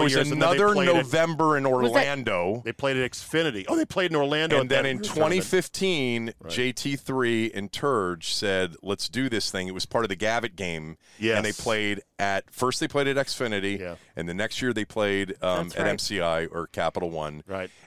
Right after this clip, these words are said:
Speaker 2: And
Speaker 1: And
Speaker 2: they
Speaker 1: then it, and now it's gone away again.
Speaker 2: Apparently, though, this past year without covid, there was a decent chance of Maryland and Georgetown playing before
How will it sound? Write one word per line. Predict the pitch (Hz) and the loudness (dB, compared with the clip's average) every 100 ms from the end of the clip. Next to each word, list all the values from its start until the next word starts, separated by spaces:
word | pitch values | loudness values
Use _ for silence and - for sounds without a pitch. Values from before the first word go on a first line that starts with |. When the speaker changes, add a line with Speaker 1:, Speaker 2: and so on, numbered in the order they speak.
| - | -2
Speaker 2:
And | 110 110 | 0 0
Speaker 1:
And | 113 | 0
Speaker 2:
they | |
Speaker 1:
then | 120 127 | 0 0
it, | 127 - | -2 -4
and | 123 | -2
now | 120 | -2
it's | 123 | -2
gone | 135 120 | -2 -2
away | 120 139 | -2 -6
again. | 85 82 | -6 -6
Speaker 2:
Apparently, | - - 214 269 - 160 | -6 -2 0 2 0 0
though, | 120 110 107 | 2 2 0
this | 101 131 143 - - | 0 -2 0 -2 -6
past | - 139 131 131 - 95 | -8 -2 0 0 -4 -8
year | 95 117 143 85 62 - - | -10 -4 -2 -2 -6 -18 -4
without | 95 120 110 - | -2 2 0 -2
covid, | - 127 120 87 78 | 0 0 2 -4 -6
there | 87 | -6
was | 85 87 | -6 -8
a | |
decent | 76 - 110 110 123 113 | -12 -12 -6 -4 -4 -6
chance | - 113 95 71 - - - - _ _ _ _ | -6 -4 -4 -4 -6 -4 -4 -8 _ _ _ _
of | 87 | -10
Maryland | 92 92 90 87 | -4 -2 0 -2
and | 85 | -6
Georgetown | 80 85 78 - 85 76 | -8 -8 -6 -6 -6 -6
playing | - 87 80 76 | -8 -6 -6 -8
before | 71 78 90 85 82 80 | -14 -12 -8 -4 -2 -2